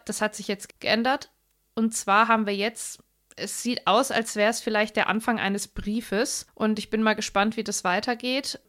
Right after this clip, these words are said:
Wir haben jetzt stehen: „Old friend, I hope this missive finds you well, though as you are now essentially immortal, I would guess that wellness on your part is something of a given.“ Das klingt wie der Anfang eines Briefes für mich. An wen der geht, finde ich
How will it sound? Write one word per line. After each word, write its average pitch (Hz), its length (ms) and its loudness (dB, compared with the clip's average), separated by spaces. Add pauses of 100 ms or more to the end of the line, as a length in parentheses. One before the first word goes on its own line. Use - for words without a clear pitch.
Wir 226 200 2
haben 220 180 4
jetzt 214 200 0
stehen: 233 480 0 (440)
„Old 220 240 2
friend, 240 340 2
I 220 180 2
hope 233 200 0
this 214 180 -2
missive 226 260 0
finds 214 400 -2
you 202 140 -4
well, 214 320 0 (120)
though 233 300 2 (120)
as 226 160 -6
you 226 100 0
are 214 80 4
now 208 180 2
essentially 226 540 -2
immortal, 202 520 0
I 196 140 0
would 196 160 -6
guess 196 280 -6
that 202 200 -4
wellness 196 380 -2
on 190 180 -2
your 180 60 0
part 180 340 -4
is 180 140 -10
something 190 380 -4
of 175 120 -6
a - 60 -6
given.“ 165 320 -6 (200)
Das - 220 -2
klingt 294 320 4
wie 302 60 4
der 254 140 10
Anfang 262 300 6
eines 226 260 4
Briefes 277 460 -2
für 247 100 -2
mich. 262 420 0
An 220 180 6
wen 240 240 4
der 240 160 4
geht, 240 360 0
finde 233 400 -2
ich - 180 -10